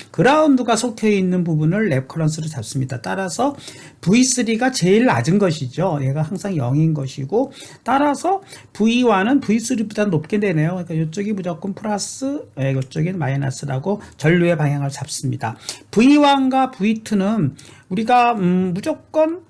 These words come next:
아, 임의로 잡을 수가 있는데, 네, 그냥, 어, 이쪽이 브이원이 더 높다고 가정을 하게 되면은 이쪽을 그냥 이렇게 잡-, 잡은 것이고요. 그다음에 브이투와 브이쓰리는 브이쓰리가 역시 그라운드이기 때문에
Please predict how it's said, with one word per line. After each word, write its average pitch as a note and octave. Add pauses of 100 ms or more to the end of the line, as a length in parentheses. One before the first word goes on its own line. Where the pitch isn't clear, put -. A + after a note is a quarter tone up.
(260)
아, F#3
임의로 C4+
잡을 E3
수가 G3
있는데, D#3 (220)
네, D#3+
그냥, F#3+
어, D#3
이쪽이 G3+ (180)
브이원이 F#3
더 G3
높다고 F3
가정을 D#3
하게 F#3+
되면은 D3+
이쪽을 G#3 (120)
그냥 D#3+
이렇게 D#3+
잡-, -
잡은 D#3
것이고요. C3+ (360)
그다음에 C4+
브이투와 C4+
브이쓰리는 G#3
브이쓰리가 F#3+
역시 D3+
그라운드이기 D#3
때문에 D3+